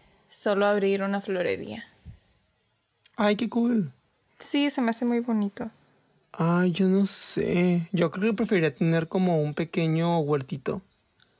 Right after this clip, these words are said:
Speaker 1: Sí, ok. Me gustaría abrir una florería, cierto, viviendo en alguna ciudad.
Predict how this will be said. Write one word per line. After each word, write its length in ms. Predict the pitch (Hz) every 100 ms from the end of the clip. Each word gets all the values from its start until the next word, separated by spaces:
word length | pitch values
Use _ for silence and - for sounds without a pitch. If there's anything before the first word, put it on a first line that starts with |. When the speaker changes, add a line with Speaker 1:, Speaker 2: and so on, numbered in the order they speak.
| - - -
Speaker 1:
Sí, 520 | - 262 262 254 220
ok. 140 | 233 240 202 170 - _ _ _ _ _ _
Me 120 | 233
gustaría 540 | 247 247 233 208 196 -
abrir 300 | 233 233 233
una 140 | 233 240
florería, 640 | 233 214 180 185 220 -
cierto, 540 | 226 - 196 196 151 269 - -
viviendo 400 | 220 214 208 196
en 80 | 208
alguna 340 | 214 180 175 196
ciudad. 440 | - 180 190